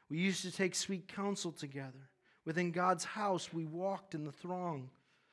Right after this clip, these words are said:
Let death steal over them. Let them go down to Sheol alive, for evil is in their dwelling place and in their heart."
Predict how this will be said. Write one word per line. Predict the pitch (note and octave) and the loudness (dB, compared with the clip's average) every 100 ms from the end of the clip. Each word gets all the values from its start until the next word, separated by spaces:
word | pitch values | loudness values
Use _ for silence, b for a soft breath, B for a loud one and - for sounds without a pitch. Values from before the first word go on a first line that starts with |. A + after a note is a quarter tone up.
| B B B B | B B B B
Let | D#3+ F3+ D3+ | 2 2 4
death | F3 F#3+ - | 6 6 4
steal | - G3 F#3+ F3+ | -4 2 4 6
over | F#3 G3 | 8 6
them. | F3+ F3+ E3 | 4 2 2
Let | F#3 F#3 | 2 0
them | F#3 F3 | -2 0
go | E3+ | 0
down | F#3 F#3+ F#3+ | 2 2 2
to | F3 | 0
Sheol | D#3 - G3 F#3 E3+ D#3+ | -2 -2 2 2 4 2
alive, | D#3+ F3 F3+ F3 | 2 0 0 -2
for | E3+ D#3+ | -4 -8
evil | F#3 F#3+ E3 D#3 | -4 -2 -2 -2
is | D3 D3 | -2 -2
in | E3+ E3 | -4 -2
their | E3 D3+ | -2 -2
dwelling | D#3 D#3 D#3 D3 | -2 -2 -4 -6
place | - D3 C#3 D3+ | -6 -6 -4 -4
and | C3+ | -6
in | C3+ | -6
their | B2 | -6
heart." | B2+ D3+ D3 D#3+ - | -10 -12 -14 -16 -18